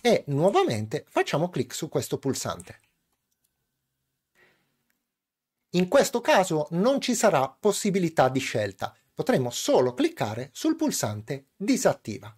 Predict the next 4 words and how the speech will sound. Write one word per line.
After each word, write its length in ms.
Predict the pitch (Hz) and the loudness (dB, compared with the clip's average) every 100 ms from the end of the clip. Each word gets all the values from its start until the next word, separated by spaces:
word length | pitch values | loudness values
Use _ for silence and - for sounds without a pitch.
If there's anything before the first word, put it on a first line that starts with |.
| _ | _
Facciamolo. 520 | - 370 - 104 95 - _ _ _ _ _ _ _ _ _ _ _ _ _ _ - - - | -6 -6 -4 -12 -12 -20 _ _ _ _ _ _ _ _ _ _ _ _ _ _ -20 -20 -6
Clicchiamo 380 | 147 143 202 131 | -4 2 2 2
su 280 | - 208 - | 0 -2 -2
sospendi 920 | - - 175 - - 190 120 113 107 | -4 0 0 2 2 2 2 -2 -8